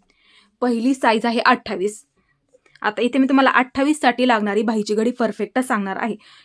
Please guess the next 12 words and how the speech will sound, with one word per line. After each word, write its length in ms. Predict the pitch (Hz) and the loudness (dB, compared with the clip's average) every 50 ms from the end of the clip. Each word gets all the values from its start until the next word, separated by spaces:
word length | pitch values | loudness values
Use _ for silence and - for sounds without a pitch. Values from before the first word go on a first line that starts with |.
| _ | _
इथे 140 | - 190 240 | -2 -2 0
काय 160 | 240 262 277 | 2 2 0
करायचं 300 | 269 285 269 269 262 262 | 2 0 -2 0 -2 -2
असतं, 240 | 254 254 _ 269 285 320 _ _ _ _ _ _ _ _ _ _ | -4 -4 _ -8 -8 -8 _ _ _ _ _ _ _ _ _ _
अठ्ठावीस 720 | - 214 226 214 - _ - 240 254 269 294 349 339 302 | -2 -2 -2 -2 -6 _ -4 -2 -2 0 2 0 0 2
भागिले 420 | 247 285 254 214 185 196 202 208 208 | 0 0 0 0 -2 -2 -2 -2 -4
चार, 280 | - - 285 214 180 - _ _ _ _ _ _ _ _ _ _ _ _ _ _ _ _ _ _ _ _ _ _ _ _ _ _ _ _ _ _ _ _ | 0 0 0 0 0 -4 _ _ _ _ _ _ _ _ _ _ _ _ _ _ _ _ _ _ _ _ _ _ _ _ _ _ _ _ _ _ _ _
सातची 320 | 254 220 208 208 - 254 | 0 0 0 0 -2 -2
घडी 220 | 233 240 262 254 262 | 2 2 4 4 4
घ्यावी 240 | 269 277 254 254 247 | 4 4 4 4 4
लागते 240 | 240 233 - 233 | 2 0 0 -2
इथे, 260 | 220 220 214 240 240 | -2 -2 -2 -4 -6